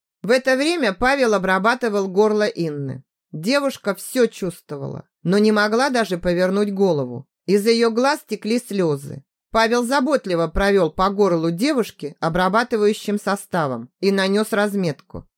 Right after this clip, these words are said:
Затем Инна почувствовала, как Павел начал обрабатывать ее руки и ноги поочередно. Спустя пятнадцать минут Павел навис над Инной и заглянул в глаза, которые бешено метались.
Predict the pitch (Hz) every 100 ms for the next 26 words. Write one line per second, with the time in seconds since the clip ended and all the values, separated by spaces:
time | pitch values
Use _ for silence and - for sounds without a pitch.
0 | _ 175 208 - 302 294 220 214 190 175
1 | 202 208 233 190 - 151 147 147 175 175
2 | 226 247 254 208 185 160 160 151 165 175
3 | 180 240 233 180 175 175 175 175 254 254
4 | 180 - 202 220 170 151 135 147 156 -
5 | 202 180 139 131 117 - _ _ _ _
6 | _ - 214 214 - 240 254 240 247 240
7 | - 220 226 233 240 262 - _ _ 220
8 | 220 220 226 233 226 226 - 196 185 -
9 | 233 262 226 147 160 170 170 185 185 196
10 | 208 233 208 226 233 220 185 - 160 175
11 | 170 170 165 214 - 202 202 202 196 190
12 | 151 131 -